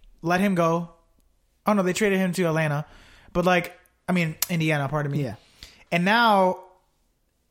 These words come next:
Speaker 1: Dennis Schroeder went from a winning situation to now a losing situation. He's just like, "Get me the fuck out of here."
Speaker 2: Yeah.
Speaker 1: Last season was so horrible, and I don't wanna play on a losing team. He's saying he wants to go to either Indiana,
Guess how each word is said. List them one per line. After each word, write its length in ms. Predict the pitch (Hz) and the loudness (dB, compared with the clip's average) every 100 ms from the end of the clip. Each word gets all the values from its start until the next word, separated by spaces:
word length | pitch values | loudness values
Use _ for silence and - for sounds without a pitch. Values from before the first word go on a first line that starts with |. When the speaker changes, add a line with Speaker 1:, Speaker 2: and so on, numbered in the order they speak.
| _ 175 | _ -4
Speaker 1:
Dennis 280 | 190 208 196 | 0 2 2
Schroeder 260 | 214 196 | 0 2
went 180 | 180 175 | 2 0
from 140 | 170 160 | 0 0
a 60 | |
winning 260 | 151 202 208 | 2 0 0
situation 560 | 220 220 208 208 220 202 | -2 0 0 0 -2 -2
to 80 | 170 | 0
now 220 | 165 160 | 2 2
a 40 | |
losing 240 | 185 202 165 | 2 0 0
situation. 460 | 165 156 156 151 | -2 -2 -2 -2
He's 120 | 156 147 | -6 -6
just 160 | 143 | -4
like, 240 | 156 139 - - - _ - | -4 -4 -12 -20 -20 _ -2
"Get 240 | 208 214 | -2 0
me 140 | 180 | -2
the 80 | 170 | -2
fuck 220 | - 170 160 | -2 -2 -2
out 160 | 151 | -4
of 60 | 131 | -4
here." 200 | 131 131 | -8 -6
Speaker 2:
Yeah. 180 | 170 147 | -2 -2
Speaker 1:
Last 280 | 156 175 202 | 2 2 0
season 300 | 208 196 190 | -2 -2 -2
was 180 | 160 147 | -2 -4
so 360 | - - 180 175 | -4 -2 0 0
horrible, 560 | 175 175 160 165 165 - - | 0 0 0 -4 -6 -12 -16
and 100 | 139 - | -14 -2
I 160 | 180 185 | 0 0
don't 240 | 185 185 | 0 0
wanna 180 | 170 160 | 0 0
play 140 | 165 | 0
on 120 | 160 | 0
a 40 | 156 | -2
losing 180 | 151 143 | -2 -4
team. 240 | 147 147 - - | -4 -6 -10 -18
He's 140 | - 185 | -6 -2
saying 200 | 233 226 | 0 2
he 60 | |
wants 160 | 220 208 | 2 0
to 60 | 180 | 2
go 80 | |
to 80 | 175 | 2
either 240 | 170 165 165 | 4 2 2
Indiana, 640 | 170 160 170 202 220 226 | 0 2 2 2 2 -2